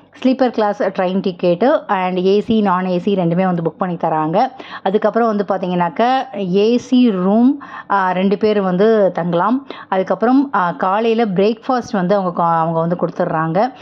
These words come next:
அது மட்டும் இல்லாமல் நமக்கு ஏ சி Volvo பஸ்ல எல்லா இடத்தையும் சுத்தி காட்டுறாங்க. கிட்டத்தட்ட வந்து பார்த்தீங்கன்னாக்கா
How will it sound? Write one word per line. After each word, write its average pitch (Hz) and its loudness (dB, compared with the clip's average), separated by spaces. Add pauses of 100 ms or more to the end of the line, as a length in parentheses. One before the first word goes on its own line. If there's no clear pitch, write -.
(140)
அது 294 0
மட்டும் 220 2
இல்லாமல் 214 2
நமக்கு 190 0
ஏ 220 4
சி 269 0
Volvo 196 2
பஸ்ல 226 0
எல்லா 208 0
இடத்தையும் 240 2
சுத்தி 185 -4
காட்டுறாங்க. 160 -2
கிட்டத்தட்ட 226 0
வந்து 226 2
பார்த்தீங்கன்னாக்கா 185 -2